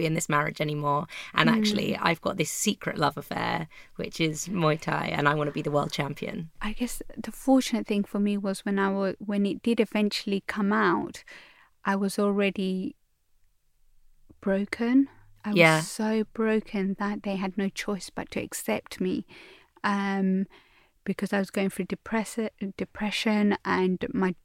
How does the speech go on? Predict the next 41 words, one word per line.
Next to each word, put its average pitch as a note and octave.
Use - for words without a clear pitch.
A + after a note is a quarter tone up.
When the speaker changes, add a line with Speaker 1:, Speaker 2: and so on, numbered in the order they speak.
Speaker 2:
doctor, G#3
who F#3+
was F#3+
Indian G#3+
at -
the -
time, -
she -
spoke -
to -
my F3+
parents, G#3
and G3
I F#3+
didn't G3+
realise G#3+
that F#3+
she -
had F#3
said -
to -
my F#3+
dad, F#3+
"You're F#3
gonna F#3
lose F#3
her -
if -
you F3+
don't F#3
allow F#3
her F#3
to -
just -
have G3+
a G#3+
little G3+
bit G3+
of -
freedom, F#3+
and G3+